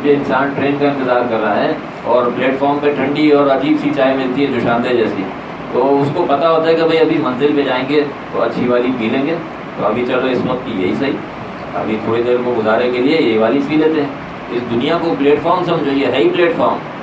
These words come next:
ٹرین آ رہی ہے، موت کی ٹرین آ رہی ہے، لے لے کے چلی جا رہی ہے سب کو، ہیں؟ دنیا میں جتنے آئے ہوئے تھے سب کو ٹرین لے کے چل،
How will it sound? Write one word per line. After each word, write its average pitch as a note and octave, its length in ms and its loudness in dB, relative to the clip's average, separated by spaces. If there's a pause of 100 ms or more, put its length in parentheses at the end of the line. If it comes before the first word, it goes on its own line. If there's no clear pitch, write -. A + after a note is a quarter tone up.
(160)
ٹرین D3+ 220 0
آ D3+ 180 2
رہی F3 180 6
ہے، D#3+ 40 4
موت C3+ 260 2
کی D3+ 160 0
ٹرین C#3+ 220 2
آ B2+ 120 2
رہی D#3 80 2
ہے، C#3+ 120 2
لے A2 180 2
لے A2+ 120 2
کے G#2+ 120 -2 (100)
چلی B2+ 160 0
جا D3 160 4
رہی D#3 140 0
ہے D#3+ 60 -2
سب D#3 100 -2 (100)
کو، - 60 -6 (680)
ہیں؟ A2+ 140 -2 (220)
دنیا A#2 200 -2
میں - 100 -2
جتنے C3+ 320 0
آئے B2 140 2
ہوئے C#3+ 120 2
تھے E3 180 0
سب D3 100 0 (100)
کو E3+ 120 2
ٹرین D3+ 300 2
لے C#3+ 140 6
کے - 100 2
چل، C3 200 2